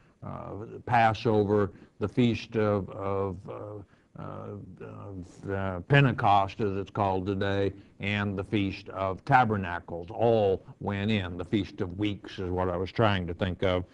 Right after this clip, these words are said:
under the Old Testament. Now, then let's go with verse six.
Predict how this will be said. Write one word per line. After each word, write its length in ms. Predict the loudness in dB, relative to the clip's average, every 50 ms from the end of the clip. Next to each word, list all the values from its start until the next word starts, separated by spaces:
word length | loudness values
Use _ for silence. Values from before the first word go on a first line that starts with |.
| -20 -20 _ _ -6
under 320 | -4 -2 0 0 2 2 2
the 180 | 2 2 4
Old 380 | 6 6 6 6 4 2 0 2
Testament. 720 | 2 2 2 2 -2 -4 -4 -4 -4 -4 -8 -10 -14 -20 _ _ -20 -20 -20 _ _ _ _ -4
Now, 320 | -2 0 2 2 0 -2 -4 -8 -14 -10
then 320 | -4 -2 -2 0 0 0 0
let's 180 | -2 -2 -2
go 180 | 2 2 4 4
with 120 | 4 2
verse 280 | 0 0 0 -2 -4 -2
six. 460 | 2 4 4 4 4 -2 -12 -14